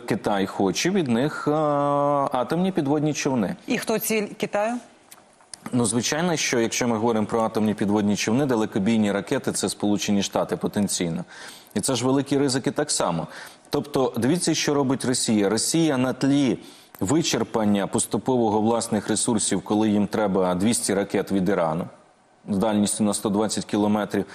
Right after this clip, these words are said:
Speaker 1: стає донором дуже важливих, чутливих технологій в ядерній сфері.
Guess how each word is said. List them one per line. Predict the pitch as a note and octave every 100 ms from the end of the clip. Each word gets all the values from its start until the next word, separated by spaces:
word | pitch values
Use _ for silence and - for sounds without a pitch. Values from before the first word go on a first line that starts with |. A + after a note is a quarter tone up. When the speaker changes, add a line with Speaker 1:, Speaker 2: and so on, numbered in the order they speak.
| - - -
Speaker 1:
стає | - - C#3 C#3+ C3+
донором | C3+ D#3 B2 F#2+ D#2+ D#2 - _ _ _ _ F#2+
дуже | A2 D3+ D3
важливих, | B2+ A#2+ C#3 C3 G#2+
чутливих | - A2 C3+ A#2+ -
технологій | A2+ A#2+ A#2+ D3+ C#3 B2+
в |
ядерній | G#2+ B2+ B2 G#2 F#2+ F#2
сфері. | - C#3 D#3